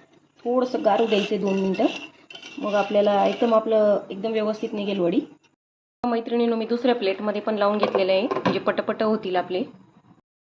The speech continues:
काठाने असं मोकळं केलेलं आहे रोल मी. हे बघा मैत्रिणींनो, थोडं गार झालं की मगच काढायचं आहे ते, नाही तर तुटू शकतं. हे बघा, किती इझिली निघून गेलेलं आहे आपला रोल. हे बघा, जे आपण हे रोलचं केलेलं आहे, हे बघा, किती इझिली निघून गेलेलं आहे.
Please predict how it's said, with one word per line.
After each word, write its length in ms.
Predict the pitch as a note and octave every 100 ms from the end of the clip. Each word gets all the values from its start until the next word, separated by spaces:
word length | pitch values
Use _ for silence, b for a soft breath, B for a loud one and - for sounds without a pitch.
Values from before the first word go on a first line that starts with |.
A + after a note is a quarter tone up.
| _ _ _ -
काठाने 340 | G#3+ A#3+ A#3+
असं 220 | G#3 A3
मोकळं 260 | G#3+ G#3 G#3+
केलेलं 340 | G#3 A3 A3
आहे 100 | A3
रोल 200 | G3 G3
मी. 140 | F#3+ F#3+
हे 80 |
बघा 160 | F#3+ G3+
मैत्रिणींनो, 640 | G#3 G3 G3+ G#3 G#3 G3+ C#4+ - B B B _
थोडं 180 | A3 G#3+
गार 220 | A3 A3
झालं 200 | A3 A3
की 100 | G#3+
मगच 340 | G#3 G3+ A3
काढायचं 420 | - G3+ G#3 G#3 G#3
आहे 60 |
ते, 300 | F#3+ G3+ - D4+
नाही 140 | F#3+ F3+
तर 80 | F#3+
तुटू 240 | G3 G#3
शकतं. 320 | - G3+ -
हे 100 | G3+
बघा, 160 | G3 - - _ b b _
किती 360 | - A3+ A3+ A3
इझिली 460 | F#3 G#3+ A3 A3+
निघून 280 | A3+ A3 A3
गेलेलं 240 | G3+ F#3+
आहे 100 | G3
आपला 380 | F3+ - F3+ F3+
रोल. 80 | G3+ - B B -
हे 80 | F#3
बघा, 120 | F3 C#4 - _ _ _ _ - -
जे 120 | F#3+
आपण 180 | F#3 F#3+
हे 400 | F3+ F3+ F3+ -
रोलचं 400 | F#3 F#3+ F3 F#3
केलेलं 340 | F3+ F#3 F#3+
आहे, 80 | F#3+
हे 60 | F#3
बघा, 160 | F#3 D4 B B B B
किती 220 | - B3
इझिली 260 | A#3 A3 A3
निघून 260 | A3 G#3+ G#3+
गेलेलं 300 | F#3+ F3+ F#3
आहे. 160 | F3+